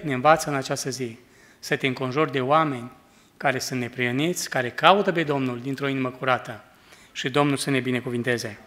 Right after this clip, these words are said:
Și ultimul punct, doar îl amintesc și încheiem,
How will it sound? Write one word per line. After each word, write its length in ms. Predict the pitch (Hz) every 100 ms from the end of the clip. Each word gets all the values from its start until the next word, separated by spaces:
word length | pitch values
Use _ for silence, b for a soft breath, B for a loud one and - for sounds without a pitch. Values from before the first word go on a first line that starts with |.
| - b b
Și 140 | -
ultimul 360 | 220 233 202 170
punct, 220 | 185 185
doar 160 | 170 151
îl 120 | 147
amintesc 480 | 135 127 139 185 185
și 80 |
încheiem, 480 | 131 117 135 165 175